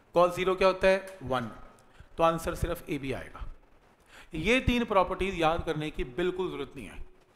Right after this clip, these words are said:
क्योंकि यार पता ही है अगर same direction में तो angle zero करके हम A B ही करेंगे तो बात ही ख़त्म है।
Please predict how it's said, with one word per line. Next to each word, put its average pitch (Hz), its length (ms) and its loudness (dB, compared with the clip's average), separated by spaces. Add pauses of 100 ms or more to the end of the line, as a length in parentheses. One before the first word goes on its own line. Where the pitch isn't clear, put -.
(420)
क्योंकि 214 140 0
यार 226 100 8
पता 214 220 2
ही 208 140 4
है 190 100 2
अगर 185 220 0
same 190 240 8
direction 180 380 2
में 185 160 0
तो 180 60 -2
angle 170 260 2
zero 170 220 0
करके 175 240 0
हम 175 120 -2
A 160 140 -2
B 160 140 -2
ही 175 120 -4
करेंगे 127 420 -6
तो 165 120 -10
बात 160 220 4
ही 170 60 0
ख़त्म 104 320 -4
है। - 100 -16